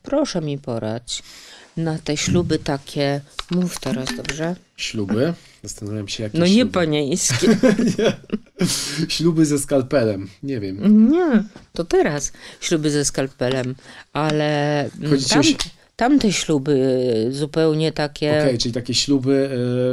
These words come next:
Speaker 2: e, będące w zasadzie umowami finansowymi, więc na przykład
Speaker 1: Umowami
Speaker 2: ojciec po prostu
Speaker 1: finansowymi,
Speaker 2: oddaje
Speaker 1: tak.
Speaker 2: córkę jakiemuś innemu panu, dlatego że ten pan ma dobry posag.
Speaker 1: Umowy finansowe i polityczne.
Speaker 2: Tak, tak, tak, tak,
Speaker 1: E,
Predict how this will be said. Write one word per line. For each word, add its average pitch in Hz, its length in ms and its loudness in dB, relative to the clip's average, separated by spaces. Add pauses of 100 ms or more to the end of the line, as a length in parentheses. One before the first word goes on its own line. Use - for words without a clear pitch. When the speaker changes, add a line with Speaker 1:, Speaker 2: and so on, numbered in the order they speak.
(380)
Speaker 2:
e, 147 40 -12
będące 139 420 0
w 139 40 -2
zasadzie 143 680 0 (200)
umowami 165 500 0
finansowymi, 123 560 -2
więc 120 180 -2
na 131 80 0
przykład 269 200 4
Speaker 1:
Umowami 453 200 6
Speaker 2:
ojciec 277 200 6
po - 0 -
prostu 180 80 0
Speaker 1:
finansowymi, 147 560 0
Speaker 2:
oddaje 131 300 2
Speaker 1:
tak. 127 120 0
Speaker 2:
córkę 135 340 0
jakiemuś 120 460 -4
innemu 120 300 -2
panu, 135 380 -2
dlatego 127 280 -2
że 113 60 -6
ten 120 160 -6
pan 127 200 -4
ma 120 100 -2
dobry 113 280 -4
posag. 131 560 0 (360)
Speaker 1:
Umowy 196 880 2 (240)
finansowe 180 640 0
i 156 60 0
polityczne. 175 960 -4 (520)
Speaker 2:
Tak, 98 280 -8
tak, 95 180 -12
tak, 160 80 -8
tak, - 0 -
Speaker 1:
E, 143 400 -4